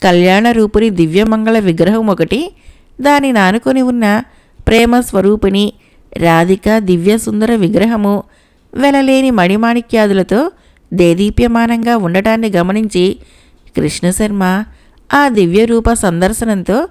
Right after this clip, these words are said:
తన జన్మ సార్థకమైందనుకుని చేతులు ముకుళించి హృదయపూర్వకంగా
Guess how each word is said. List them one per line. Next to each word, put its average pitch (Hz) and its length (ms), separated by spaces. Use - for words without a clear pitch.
తన 294 120
జన్మ 214 340
సార్థకమైందనుకుని 208 1300
చేతులు 202 360
ముకుళించి 196 720
హృదయపూర్వకంగా 226 1120